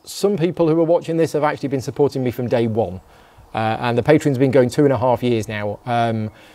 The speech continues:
which is scary to think, 'cause you know, before doing the Patreon, all I did was the how to play videos and the rule books, and suddenly, yeah, my, my life is very different now. I'm much happier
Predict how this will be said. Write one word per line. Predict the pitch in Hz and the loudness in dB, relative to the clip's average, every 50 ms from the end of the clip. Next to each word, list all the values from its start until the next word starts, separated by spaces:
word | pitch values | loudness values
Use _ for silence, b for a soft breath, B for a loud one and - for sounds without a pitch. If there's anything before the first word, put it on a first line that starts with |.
| B B | B B
which | B 127 120 - | B -4 -4 -4
is | 120 113 | -4 -6
scary | - - - 151 139 135 123 117 113 | -4 -2 2 4 6 6 4 4 0
to | - 127 110 | -4 -4 -4
think, | - 127 107 113 156 - - _ _ - | -4 -4 -6 -6 -10 -16 -20 _ _ -4
'cause | - 131 123 104 - - _ _ _ _ b b b b | -2 -2 -2 -2 -4 -12 _ _ _ _ b b b b
you | 135 127 | -2 -2
know, | 120 113 | -2 -2
before | 104 123 110 - - 175 175 165 | -2 -4 -4 -2 0 0 2 2
doing | 156 156 147 | 2 0 0
the | 139 | -2
Patreon, | - - 151 147 131 - 127 123 120 120 117 - b b b b b _ _ | -2 0 0 -2 -2 -4 -6 -6 -6 -8 -10 -14 b b b b b _ _
all | - 156 147 139 | 0 0 2 2
I | 131 | 2
did | 123 131 139 110 | 0 0 -2 -4
was | 110 123 | -4 -6
the | 101 120 | -6 -6
how | 110 139 131 | -6 -6 -6
to | 113 - 113 | -6 -6 -2
play | - 143 135 123 | 0 0 0 0
videos | 107 120 123 120 113 104 | 0 -2 -2 -2 -2 -4
and | 113 113 | -4 -4
the | 120 | -2
rule | 147 170 165 | 0 0 2
books, | 156 170 175 170 - - | 2 0 0 -2 -4 -10
and | 147 131 123 | -12 -10 -8
suddenly, | - - 175 160 147 151 143 143 143 143 135 - b b b b b b b | -2 0 0 2 2 2 2 2 2 2 -2 -6 b b b b b b b
yeah, | - 123 123 139 117 | -4 -2 -2 -2 -2
my, | 123 127 120 | -2 -2 -2
my | 139 135 131 123 | -2 0 0 2
life | 127 135 139 131 110 - | 2 2 2 0 0 -2
is | 127 110 | -4 -2
very | 98 104 147 143 147 143 | 0 2 2 2 2 2
different | 120 143 139 - 127 123 | 0 -2 -2 -4 -6 -8
now. | 131 127 123 123 | -6 -6 -6 -6
I'm | - 135 131 131 139 147 | -6 -4 -2 0 2 2
much | 147 151 - - | 2 2 0 -4
happier | - - 135 - - 143 143 143 151 | -10 -10 -10 -8 -4 -2 -2 -2 -4